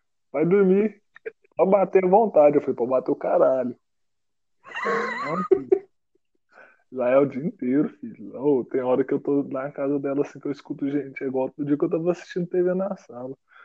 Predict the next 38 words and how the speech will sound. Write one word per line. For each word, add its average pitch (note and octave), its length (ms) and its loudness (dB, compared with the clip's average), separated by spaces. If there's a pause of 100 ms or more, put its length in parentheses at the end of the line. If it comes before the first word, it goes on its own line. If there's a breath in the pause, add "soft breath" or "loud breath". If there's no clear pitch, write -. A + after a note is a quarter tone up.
(220 soft breath)
Eu D3 100 -4
escutei D3 480 4
gente D3 260 -2 (140)
descendo C#3 600 -2
na D3 120 0
escada, C3 580 0
filho. B2+ 200 -6
Antes D#3 160 -6
de F3+ 140 0
chegar C#3+ 380 -2
na D3 180 -8
sala, C3+ 400 0 (240)
o C#3+ 60 -12
barulho, C3 520 -2
eu C#3 40 -2
já E3 120 -2
saí G3+ 200 -4
correndo C#3+ 520 -8
já, A#2+ 180 -4
filho, - 180 -20
pro - 120 -14
quarto, - 460 -4
pulei, C#3 280 -4
me D3 120 -4
tranquei G#3 420 -2
lá, D#4 240 2 (140)
fiquei - 180 0
lá. D#3+ 220 -4 (460)
<laughs> - 1400 -10
Não D#3 140 2
quis F#3+ 260 4
conferir F#3 460 0
pra D#3 120 0
ver D3+ 80 6
o D#3 120 0
que D#3 100 -8
que - 100 -10
era. C3+ 340 2